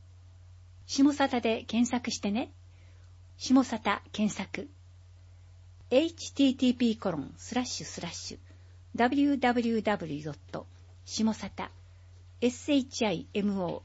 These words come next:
ーエスエーティーエードットシーオーエム。二十六ページ、キューアールコード。下佐田ウェブのキューアールコードが掲載されています。キューアールコード終わり。YouTube、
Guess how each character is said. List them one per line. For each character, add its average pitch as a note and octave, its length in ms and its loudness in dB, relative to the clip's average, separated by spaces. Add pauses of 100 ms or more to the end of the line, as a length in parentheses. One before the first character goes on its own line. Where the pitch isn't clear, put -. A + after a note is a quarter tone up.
ー G3+ 60 -2
エ - 20 -2
ス - 280 -4
エ G#3 140 2
ー - 20 -2
テ - 160 -14
ィ F3+ 160 -6
ー F#3 80 -2
エ D3 200 -6
ー - 40 -20
ド F3 80 -4
ッ F3+ 60 -4 (180)
ト E3+ 240 -4
シ - 260 0
ー A3+ 140 6
オ F#3+ 80 0
ー F#3 60 2
エ F3+ 40 0
ム。 C#3 160 -2 (1400)
二 D4+ 140 6
十 C4 180 2
六 G3 280 0
ペ F#3 180 0
ー E3 60 -6
ジ、 - 180 -14 (220)
キ A#3 140 0
ュ - 40 6
ー A3 80 4
ア - 20 4
ー G#3 40 2
ル G3+ 80 -4
コ D#3 220 -6
ー C#3+ 40 -10
ド。 - 160 -12 (920)
下 C#4+ 280 4
佐 C4+ 180 0
田 A3+ 120 0
ウ - 20 0
ェ G#3+ 100 4
ブ E3+ 120 -6
の D#3+ 240 -6
キ A#3+ 120 0
ュ A3+ 40 6
ー G#3 40 6
ア G#3 40 4
ー - 20 4
ル G3 80 -2
コ - 140 -4
ー E3+ 40 0
ド E3 120 -4
が D3 80 -4
掲 F#3 180 -4
載 F#3 160 -4
さ E3+ 160 -8
れ D#3+ 60 -6
て E3 120 -14
い E3 80 -10
ま E3 120 -8
す。 - 240 -20 (880)
キ A#3+ 140 0
ュ A#3+ 40 6
ー A#3 60 6
ア - 20 4
ー G#3+ 60 2
ル G#3 80 -8
コ F3+ 180 -2
ー C#3+ 60 -2
ド - 280 -10
終 F3 100 -4
わ F3+ 100 0
り。 F3 180 -10 (1700)
YouTube、 C4 720 0